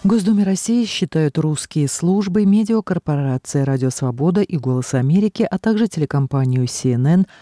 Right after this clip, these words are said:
проводниками давления С Ш А на ситуацию в России. Как сообщает из российского парламента корреспондент «Радио Свобода»,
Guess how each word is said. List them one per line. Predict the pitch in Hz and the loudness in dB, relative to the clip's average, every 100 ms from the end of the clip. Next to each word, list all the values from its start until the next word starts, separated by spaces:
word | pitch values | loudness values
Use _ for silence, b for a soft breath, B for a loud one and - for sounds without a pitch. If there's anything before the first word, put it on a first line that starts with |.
| B | B
проводниками | - 185 160 151 - 170 185 | -2 0 0 -4 -2 -2 0
давления | 147 127 135 147 156 | -2 -2 -2 0 0
С | 156 147 | 0 -2
Ш | - - 131 | -4 0 0
А | |
на | 123 123 | 0 0
ситуацию | - 117 127 120 - 127 | -2 -2 0 -2 -2 0
в | 135 | 0
России. | 139 - 143 117 98 - B B B B | 0 -2 -2 0 -2 -8 B B B B
Как | - 214 | -6 -4
сообщает | 214 196 196 190 | -2 -2 0 0
из | - 160 | -2 0
российского | 165 - 147 - 139 | 0 0 -2 -2 -4
парламента | - 135 170 196 196 196 | -2 0 2 2 2 -2
корреспондент | 156 135 - 135 123 131 123 - | -2 -2 -2 -4 -2 -2 -2 -4
«Радио | 131 131 123 123 | -2 -2 0 -2
Свобода», | - 123 117 143 160 | -2 -2 0 2 2